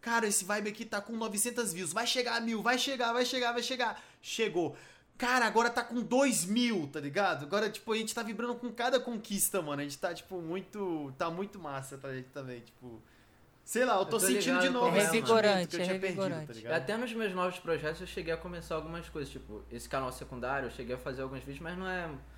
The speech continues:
Speaker 2: eu ainda não, ainda não tá, entendeu? A gente ainda, eu ainda tô começando ele, eu ainda vou fazer alguns outros projetos com os outros amigos meus, como eu falei, né? E, tipo, quando um vídeo que eu faço lá rende, cara, eu já fico, "Nossa, cara", tipo, pode ser o quê? Quinhentas visualizações?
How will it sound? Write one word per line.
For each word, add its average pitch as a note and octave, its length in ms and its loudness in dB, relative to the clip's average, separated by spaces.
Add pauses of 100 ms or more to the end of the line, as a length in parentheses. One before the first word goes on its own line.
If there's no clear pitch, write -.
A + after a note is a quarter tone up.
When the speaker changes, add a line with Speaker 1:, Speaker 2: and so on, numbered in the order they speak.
(340)
Speaker 2:
eu D3+ 60 -8
ainda D#3+ 220 -2
não, D#3+ 100 -6 (140)
ainda D#3+ 220 -6
não E3 120 -6
tá, D3 580 0
entendeu? A2+ 460 -8
A G2 80 -6
gente B2+ 280 -10
ainda, C#3 280 -6
eu C3+ 80 -6
ainda D3 180 -4
tô D#3 120 -6
começando D3+ 520 -8
ele, A#2 160 -4
eu A#2 60 -4
ainda A#2+ 140 -6
vou A#2+ 100 -12
fazer B2 220 -8
alguns B2 220 -8
outros A#2+ 180 -10
projetos B2+ 480 -6
com - 100 -14
os A2+ 80 -10
outros A2 180 -8
amigos A#2 300 -10
meus, A#2+ 180 -6
como A#2 160 -12
eu A2 40 -8
falei, B2 320 -6
né? C#3 180 -8 (340)
E, C3+ 80 -10
tipo, C3+ 380 -8 (480)
quando A#3+ 520 -2 (160)
um F3 100 -4
vídeo D3+ 260 -8
que - 60 -4
eu D3 60 -2
faço C#3 320 -4
lá B2+ 140 -2 (140)
rende, C3 420 -4
cara, F#2 500 -6
eu C3+ 80 -10
já D#3 100 -6
fico, - 200 -12
"Nossa, G#3 560 -2
cara", C#3 260 -2 (140)
tipo, - 240 -12
pode D3+ 220 -4
ser E3+ 100 -12
o D#3 60 -10
quê? D3 120 -10
Quinhentas E3 440 -2
visualizações? E3+ 720 -2